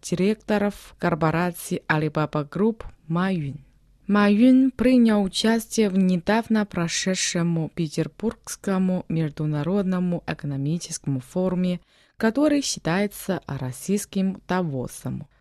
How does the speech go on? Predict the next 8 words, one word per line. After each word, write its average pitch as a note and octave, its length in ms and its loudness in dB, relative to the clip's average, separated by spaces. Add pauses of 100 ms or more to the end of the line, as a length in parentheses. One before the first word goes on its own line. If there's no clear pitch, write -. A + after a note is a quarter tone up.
(180)
В - 100 -18
ходе C#4+ 480 4
ряда C4+ 380 2
мероприятий A#3+ 960 2
цикла A3+ 560 -2
беседы A3 600 0
с - 160 -8
выдающимися G3+ 1300 0